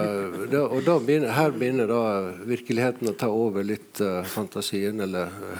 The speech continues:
Speaker 2: slå ut, eh, ymse ting. Dette er da muntlige sang som jeg hørte når jeg samlet på, eh,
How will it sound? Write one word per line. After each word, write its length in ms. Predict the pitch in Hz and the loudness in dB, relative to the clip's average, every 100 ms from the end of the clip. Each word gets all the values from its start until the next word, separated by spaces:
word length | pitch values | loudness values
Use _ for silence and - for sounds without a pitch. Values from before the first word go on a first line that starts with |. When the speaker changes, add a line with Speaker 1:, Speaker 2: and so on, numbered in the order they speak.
| - | -10
Speaker 2:
slå 360 | - 104 101 117 | -6 -2 0 -2
ut, 240 | 117 - | -4 -6
eh, 1040 | 92 87 82 80 85 - - - - - | -4 -4 -6 -10 -14 -16 -18 -18 -14 -10
ymse 260 | 104 - 98 | -8 -6 0
ting. 280 | 127 160 160 - - - | 4 4 2 -6 -12 0
Dette 220 | 160 160 | 0 4
er 160 | 139 151 | 4 4
da 80 | 156 | 2
muntlige 540 | 127 151 170 170 127 | 4 2 0 2 2
sang 240 | - 180 151 | 4 2 2
som 140 | 113 | 0
jeg 180 | 151 151 | 2 2
hørte 400 | 147 165 - 123 | 2 0 0 0
når 140 | 120 139 | 2 2
jeg 140 | 156 | 2
samlet 400 | 135 139 147 117 - | 2 2 2 0 -2
på, 420 | - 123 107 | 0 2 2
eh, 60 | 101 | -2